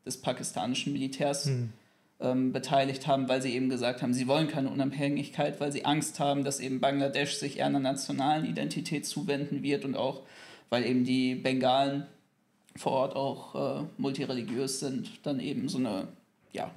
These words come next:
Speaker 1: interkonfessionelle Identität
Speaker 2: Ja.
Speaker 1: annehmen.
Speaker 2: Ich meine, es ist halt ein Volksaufstand, ne? So,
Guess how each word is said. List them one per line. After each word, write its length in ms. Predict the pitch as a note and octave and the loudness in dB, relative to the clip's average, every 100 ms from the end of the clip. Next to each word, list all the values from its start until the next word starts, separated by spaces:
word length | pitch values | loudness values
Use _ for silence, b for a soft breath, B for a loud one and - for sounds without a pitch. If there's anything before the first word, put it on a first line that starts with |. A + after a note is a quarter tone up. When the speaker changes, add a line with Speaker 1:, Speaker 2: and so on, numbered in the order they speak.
| - | -4
Speaker 1:
interkonfessionelle 1120 | D3 D3 - - - - - - G#2 D2+ A2+ - - | 0 0 0 -4 -6 -6 -6 -4 -4 -4 -6 -10 -8
Identität 720 | - F2+ A2 - A2+ F2 - - _ _ _ _ _ _ - | -6 -4 -4 -4 -4 -4 -6 -16 _ _ _ _ _ _ 0
Speaker 2:
Ja. 160 | C#3 | 2
Speaker 1:
annehmen. 300 | B2+ D2+ E3+ B B B B B | 0 -2 -8 B B B B B
Speaker 2:
Ich 120 | D#3 D3+ | 4 8
meine, 160 | E3 | 8
es 60 | D#3+ | 6
ist 120 | E3+ | 4
halt 160 | F3 E3+ | 4 4
ein 80 | |
Volksaufstand, 720 | E3 F#3+ F#3 B2+ B2 - B2+ C3 | 6 6 4 0 -4 -2 2 6
ne? 280 | D#3+ F#3+ D#3 | 6 6 4
So, 400 | C3 B2+ C3 | 4 4 4